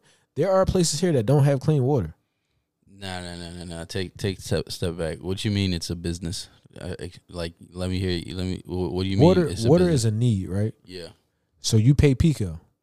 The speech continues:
Speaker 1: pico's responsible for keeping your water clean.
Speaker 2: pico
Speaker 1: If you don't,
Speaker 2: Electric.
Speaker 1: I'm sorry, P G W, right?
Speaker 2: Yeah.
Speaker 1: Philadelphia Gas and Water Company.
Speaker 2: Yeah.
Speaker 1: So if you h-, don't have the people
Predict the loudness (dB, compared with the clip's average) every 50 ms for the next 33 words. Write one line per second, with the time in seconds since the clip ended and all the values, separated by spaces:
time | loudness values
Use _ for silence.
0 | _ 0 2 4 4 4 4 2 0 -4 -2 -2 -2 -2 -2 -4 -4 -6 -6 -6
1 | -4 -6 -4 -4 -2 -2 -2 -2 -2 -4 -4 -4 -4 -4 -4 -2 -2 -4 -6 -8
2 | _ _ _ _ _ _ _ _ -20 -20 -10 -6 -4 -4 0 2 4 4 4 4
3 | 0 -2 -6 -10 -16 -18 _ _ _ _ -6 -4 -2 -2 -2 -2 -4 -4 -6 -8
4 | -12 _ _ _ _ _ _ _ _ _ _ _ -4 -2 -2 0 0 0 0 -2
5 | -4 -4 -10 -10 -8 -6 -6 -6 -6 -6 -2 0 2 2 2 0 -2 -2 -2 -2
6 | -2 -2 -2 -4 -4 -4 -6 -8 -10 -10 -10 -14 -16 -16 -16 -18 -18 -20 -20 -20
7 | _ _ _ _ -4 -2 0 0 0 -2 -4 -10 _ -6 -4 -4 -2 -2 -2 -2
8 | -2 -2 -2 -2 -4 -6 -8 -8 -4 -2 -2 -2 -2 -4 -8 -6 -2 0 2 2
9 | 2 0 -2 -4 -6 -8 -10 -16 -20 _ _ _ _ _ _ _ _ _ _ _
10 | _ _ _ _ _ 0 0 2 4 4 4 4 4 2 -2 -6 -6 -6 -8